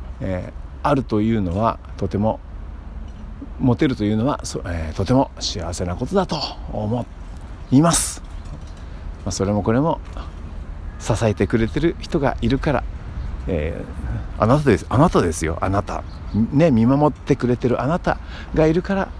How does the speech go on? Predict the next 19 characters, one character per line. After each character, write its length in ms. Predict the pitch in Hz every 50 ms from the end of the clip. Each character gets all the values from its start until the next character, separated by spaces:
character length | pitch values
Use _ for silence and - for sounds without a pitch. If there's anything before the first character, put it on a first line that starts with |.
| - - - - - - - - - - -
え 480 | 80 80 80 80 80 80 82 82 - -
ー、 340 | - - - - - - -
そ 120 | - -
の 120 | 90 85 85
幸 320 | - - 95 87 82 78 -
せ 140 | - 131
を 120 | 123 143 - 113
実 200 | 95 92 92 -
感 200 | - 104 87 87
で 100 | 90 95
き 100 | - -
る 140 | 156 - - - - - - - - - - - - -
わ 100 | 98 -
け 100 | 110 92
で 120 | - -
あ 80 | - 98
り 80 | 113 113
ま 100 | 131 147
す。 480 | - - - - - - - - -